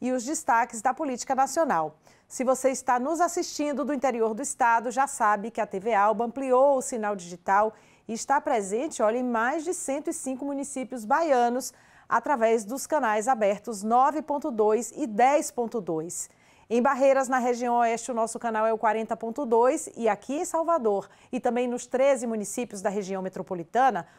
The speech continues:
o canal da T V Alba é o doze ponto dois. Além da T V aberta, você também pode acompanhar a programação da T V Alba através das nossas redes sociais, tem o Facebook, o Instagram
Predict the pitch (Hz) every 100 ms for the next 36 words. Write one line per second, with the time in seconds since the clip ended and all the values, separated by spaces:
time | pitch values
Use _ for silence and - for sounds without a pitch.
0 | _ - 311 370 311 285 262 269 269 285
1 | 233 214 214 247 - 247 214 208 214 208
2 | 220 - 254 320 311 202 180 151 156 -
3 | - _ _ _ _ _ _ _ _ _
4 | _ - 277 359 392 330 339 339 311 320
5 | 277 285 302 - 226 240 269 269 254 277
6 | - 269 262 214 208 233 240 220 220 226
7 | 208 208 185 - 208 196 285 285 208 196
8 | 202 254 220 185 208 - 381 269 294 285
9 | 339 285 233 254 285 196 190 - 170 -
10 | 175 233 185 - 208 190 220 208 190 165
11 | 247 226 - 202 202 - 160 175 226